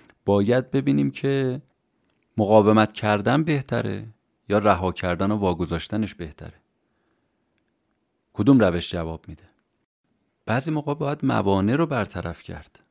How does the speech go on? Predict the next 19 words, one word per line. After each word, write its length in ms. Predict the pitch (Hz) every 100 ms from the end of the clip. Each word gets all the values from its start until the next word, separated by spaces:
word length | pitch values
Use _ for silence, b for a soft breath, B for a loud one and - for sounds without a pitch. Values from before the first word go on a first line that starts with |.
| -
برای 140 | 95
اینکه 180 | 113 120
آدم 220 | 110 104 101
تفره 380 | 101 98 110
میره 180 | 120 113
از 140 | 101 101
نوشتن 360 | 98 95 127
چون 220 | 131 139
یه 60 | 151
مانعی 460 | 147 139 131 156 139
داره، 320 | 104 95 98 _ _ _ _
یه 80 | 110
مشکلی 440 | 120 104 - 135 139
وجود 360 | 101 85 87
داره. 280 | - 85 85 _ _ _ _ _ _ _ _ _ _ _ _ _
خانم 260 | - 107
کلاوسر 440 | 123 107 101 95 120
مثال 400 | 117 101 117 123
می‌زنه 560 | 131 123 123 120 117